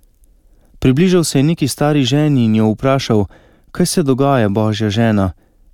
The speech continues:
Zakaj so vsi zamračenih obrazov?“ Žena mu je odgovorila: „Božji romar, ugasnili so ogenj.“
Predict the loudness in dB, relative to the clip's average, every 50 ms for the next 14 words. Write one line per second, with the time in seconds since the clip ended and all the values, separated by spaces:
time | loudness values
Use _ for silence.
0 | -6 -2 -2 0 0 0 0 0 0 -2 -2 -2 -2 -2 -2 0 0 0 2 2
1 | 0 0 -2 -2 0 0 0 0 0 -2 -2 -2 0 0 0 0 -2 -2 -4 -4
2 | -6 -6 -8 _ _ _ _ _ _ _ _ _ _ _ _ _ _ _ _ _
3 | _ _ _ _ -4 -2 0 2 2 2 2 2 2 0 0 0 -2 -2 -4 -4
4 | -4 -4 -2 -2 0 0 0 0 -2 -2 -4 _ _ _ _ _ _ _ _ _
5 | _ _ _ _ _ _ -4 0 2 2 2 2 0 0 -2 -2 0 0 0 0
6 | 2 0 0 0 -2 -6 -10 -16 _ -8 -2 0 0 0 0 0 -2 0 0 0
7 | -2 -2 -2 -2 -2 -2 0 0 -2 -2 -2 -2 -4 -4 -6